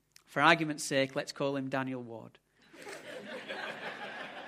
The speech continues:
The boy stands up and, uh, and he comes forward and he says, "Ian, I'd like that chocolate bar." And I said, "Here you go, Daniel, it's all yours." And the point of the illustration was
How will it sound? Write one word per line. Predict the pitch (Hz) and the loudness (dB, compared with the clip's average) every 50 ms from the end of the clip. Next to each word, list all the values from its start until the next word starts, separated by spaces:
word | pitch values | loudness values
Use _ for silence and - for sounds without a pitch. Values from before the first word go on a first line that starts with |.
| - - - - - - - - - - - - - 453 440 - - 494 - - - - - - - - - - 254 240 - - - - - - - - - - - - 440 - - 508 - - - - - - - | -14 -14 -16 -16 -14 -14 -14 -14 -12 -14 -14 -14 -14 -16 -14 -14 -14 -14 -16 -16 -18 -18 -18 -20 -20 -20 -20 -20 -20 -20 -20 -20 -20 -20 -20 -20 -20 -20 -20 -20 -20 -20 -20 -16 -16 -18 -16 -16 -18 -18 -18 -12 -12
The | 175 | -6
boy | 143 - 208 233 240 240 | 4 8 12 12 12 10
stands | - - - 247 240 240 233 220 220 | 8 8 8 10 10 10 8 8 8
up | 226 196 185 - - - - | 8 6 6 2 -8 4 10
and, | 208 202 202 202 202 190 - | 12 12 12 12 8 6 8
uh, | 208 | 10
and | 202 196 190 196 202 196 196 | 12 12 12 10 8 8 8
he | 233 247 240 | 8 6 6
comes | - 262 240 220 208 | 6 4 4 4 2
forward | - - 214 202 190 185 175 160 151 165 165 - - | 4 8 10 12 12 12 10 8 6 4 4 2 0
and | 180 165 170 | 0 2 4
he | 170 | 2
says, | 165 - 180 175 165 160 - | 2 4 4 4 4 4 4
"Ian, | - 196 190 180 | 6 6 8 8
I'd | 175 175 165 | 6 6 8
like | 170 170 180 | 6 6 6
that | 175 147 - - | 6 2 2 2
chocolate | - 165 156 - - - - | -4 -4 -4 -4 -10 -12 -6
bar." | 143 127 120 117 113 117 - _ _ _ _ _ _ _ _ _ _ _ _ _ _ | -2 -2 -2 -2 -4 -8 -12 _ _ _ _ _ _ _ _ _ _ _ _ _ _
And | - 113 | -14 -12
I | |
said, | 113 - 131 120 | -6 -6 -2 2
"Here | 139 139 | 4 4
you | 131 | 4
go, | 123 131 123 123 | 4 2 0 0
Daniel, | 127 127 123 123 120 120 123 | 0 0 0 0 -2 -4 -6
it's | - - | -6 -4
all | 139 123 120 117 | -4 -2 -2 -2
yours." | 113 113 110 107 107 127 - - - _ _ _ _ _ _ _ _ _ _ _ _ _ _ _ _ _ _ _ _ _ _ _ _ _ _ _ | -2 -4 -6 -10 -14 -18 -18 -20 -20 _ _ _ _ _ _ _ _ _ _ _ _ _ _ _ _ _ _ _ _ _ _ _ _ _ _ _
And | - 170 | 6 8
the | 190 196 | 8 8
point | - 269 294 330 285 | 12 12 12 12 12
of | 233 | 12
the | 208 220 | 12 12
illustration | 208 202 202 208 - 233 233 247 247 220 - - 190 175 | 12 12 10 8 8 10 10 10 10 8 6 6 6 6
was | 156 143 135 127 135 151 175 185 - - | 6 6 6 6 8 8 6 6 4 -4